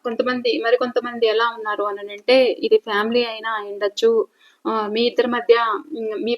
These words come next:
పర్సన్ ఎంతసేపు మీ మాటకు, ఆ, వాల్యూ ఇవ్వకుండా అంటే, ఆ, మీకు అంటే ఇక్కడ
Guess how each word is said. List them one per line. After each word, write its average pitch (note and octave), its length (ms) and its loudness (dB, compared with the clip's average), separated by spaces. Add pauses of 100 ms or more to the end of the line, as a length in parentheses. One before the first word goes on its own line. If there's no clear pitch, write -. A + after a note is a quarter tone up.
పర్సన్ A#3+ 420 0 (240)
ఎంతసేపు A#3+ 640 2
మీ A#3+ 500 -2
మాటకు, A#3 680 0
ఆ, A3 60 -4 (580)
వాల్యూ G#3+ 300 4
ఇవ్వకుండా G#3+ 640 -2 (480)
అంటే, A3+ 520 2
ఆ, A#3 60 -6 (960)
మీకు C4 640 2 (120)
అంటే A3+ 200 2
ఇక్కడ A#3+ 600 2